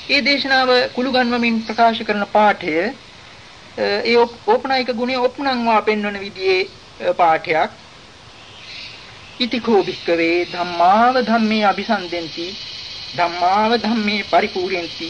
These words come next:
අපාරා පාරං ගමනාය." මෙසේ මහණෙනි, මෙතරින් එතරට යාමට, එහෙම නැත්නම් මෙතරින් එතරට යාමෙහිලා ධර්මයෝම ධර්මයන් වෙතට ගලාය, ධර්මයෝම ධර්මයන්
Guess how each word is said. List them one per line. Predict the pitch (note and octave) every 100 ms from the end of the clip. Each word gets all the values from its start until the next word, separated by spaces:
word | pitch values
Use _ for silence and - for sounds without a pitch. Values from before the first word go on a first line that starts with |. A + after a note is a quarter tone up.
| A3 -
අපාරා | D#3+ - D#3 D3+ D3+ D3+
පාරං | - C#3+ D#3 D#3 C#3+
ගමනාය." | F#3+ F#3 C#3+ A#2 - - - - -
මෙසේ | - A3 A3
මහණෙනි, | F#3 E3+ D3+ D3+ E3 A3+ - - - - - - - - -
මෙතරින් | F#3+ G#3+ D4+ D#4 D4+
එතරට | B3+ C4+ C4
යාමට, | A#3+ A3 G#3+ G3+ -
එහෙම | E3 A3 A3+ F#3
නැත්නම් | F3 E3 F3 F3+
මෙතරින් | G#3 C4+ C#4+
එතරට | A#3+ G#3+ B3 A#3
යාමෙහිලා | G#3 G#3 G#3+ G3+ F3 F3 E3 C3+ G3 - - - - -
ධර්මයෝම | C#3 E3 F3 F3 F3+ G#3 A#3 C#4+ D#4+
ධර්මයන් | G#3 G#3 G3+ G3 F#3
වෙතට | F3 F3 F3
ගලාය, | D#3+ D#3+ D#3 D3+ - - - - - - -
ධර්මයෝම | F3+ F#3 G#3+ A3+ A#3+ B3+ C#4+ E4
ධර්මයන් | G#3 G3 G3+ F#3+ F#3+